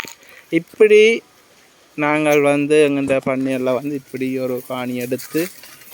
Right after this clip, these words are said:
அஹ், அதுக்குள்ள வந்து இப்படி ஒரு கூடண்டை போட்டு சுத்தி நாங்கள் நெட்டை அடிச்சு போட்டு இப்படி ஃப்ரீடமா திறந்து விட்டு வளர்ப்பமா இருந்தா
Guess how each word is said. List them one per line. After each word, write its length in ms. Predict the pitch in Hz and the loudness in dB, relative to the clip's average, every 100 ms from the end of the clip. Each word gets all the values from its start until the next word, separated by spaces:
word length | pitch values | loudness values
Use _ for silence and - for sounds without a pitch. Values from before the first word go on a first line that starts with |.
| - | -14
அஹ், 440 | 139 131 123 127 120 | -8 -4 -2 0 0
அதுக்குள்ள 500 | 123 135 - 135 131 | 0 0 -2 0 2
வந்து 160 | 131 | 0
இப்படி 300 | 131 - 127 | -2 -6 -4
ஒரு 140 | 127 123 123 107 - - | -4 -4 -8 -14 -14 -20
கூடண்டை 380 | - 139 131 127 | -4 -2 0 -2
போட்டு 280 | 120 123 143 | -2 -4 -6
சுத்தி 420 | - 156 - 170 | -4 -6 -4 -4
நாங்கள் 380 | 147 139 139 131 | -2 -2 -2 -2
நெட்டை 280 | 127 127 131 | -4 -4 -4
அடிச்சு 240 | 123 123 | -4 -6
போட்டு 220 | 127 139 160 | -6 -6 -8
இப்படி 200 | - 139 | -8 -8
ஃப்ரீடமா 580 | - 139 139 135 135 | -4 -2 0 -2 -4
திறந்து 360 | 135 - 123 127 | -6 -6 -4 -4
விட்டு 200 | 127 131 | -8 -6
வளர்ப்பமா 560 | 123 120 - 123 120 120 | -4 -4 -4 -6 -4 -6
இருந்தா 460 | 117 113 120 165 | -6 -4 -2 -2